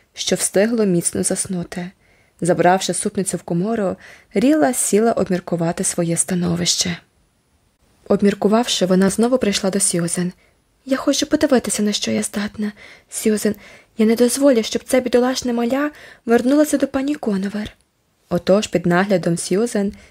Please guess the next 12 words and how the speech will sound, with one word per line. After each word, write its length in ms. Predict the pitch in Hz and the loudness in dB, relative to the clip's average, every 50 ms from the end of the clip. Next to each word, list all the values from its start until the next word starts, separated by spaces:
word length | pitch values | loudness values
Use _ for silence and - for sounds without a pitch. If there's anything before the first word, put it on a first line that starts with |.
| _ _ _ | _ _ _
Ріла 320 | - 180 220 269 285 277 254 | -2 0 0 2 2 0 -2
скупала 460 | - - - 180 - 170 165 170 170 | -4 -6 -6 -4 -2 -2 -2 -2 0
дитину. 520 | - 185 185 - 175 165 165 175 165 175 - - _ _ _ _ _ _ _ _ _ _ | -2 -4 -4 -4 -6 -6 -4 -4 -6 -6 -8 -14 _ _ _ _ _ _ _ _ _ _
Добра 300 | 175 165 170 175 - 185 | 2 2 2 4 2 0
служниця 680 | 175 - - 170 - 185 185 220 226 - - 175 170 170 - - - - _ _ - | -2 0 -4 -2 0 0 0 0 -2 -2 -4 -4 -4 -6 -10 -18 -20 -20 _ _ 0
не 80 | 233 | 2
наважилася 600 | 269 311 302 247 202 175 175 165 165 165 - - | 4 4 4 4 2 2 0 -2 -4 -2 -4 -6
втрутитися, 760 | 170 - - - 165 - - 160 - 165 - - - 165 165 - - - - - - _ _ _ | -6 -4 -4 -4 -4 -2 -4 -6 -6 -6 -6 -6 -6 -6 -8 -10 -14 -20 -20 -20 -20 _ _ _
бо 100 | - 160 | -6 -2
ж 100 | 156 170 | 2 2
лікар 280 | 175 170 - 175 165 165 | 2 2 4 0 0 2
Блайт 340 | - 160 165 185 208 208 | 2 2 4 4 2 0